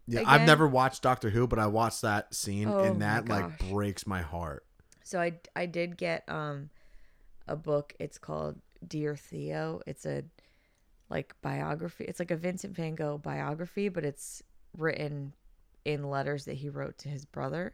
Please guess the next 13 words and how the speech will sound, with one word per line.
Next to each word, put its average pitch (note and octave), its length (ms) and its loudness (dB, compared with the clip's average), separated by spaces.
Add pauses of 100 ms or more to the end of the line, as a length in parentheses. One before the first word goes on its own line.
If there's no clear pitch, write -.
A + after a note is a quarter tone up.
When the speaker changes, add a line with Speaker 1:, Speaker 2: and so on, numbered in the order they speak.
(120)
Speaker 1:
Mm-hmm. F#2 200 -2 (200)
Speaker 2:
I - 100 -4
got C#3 220 -4
that C3+ 260 -4
today C3+ 360 -6
in D3+ 100 -6
the D3+ 60 -8
mail. D3 440 -8 (420)
So - 200 -20
it'd - 1120 -20
be F3 80 -4
a E3 40 -2
nice C#3+ 400 -8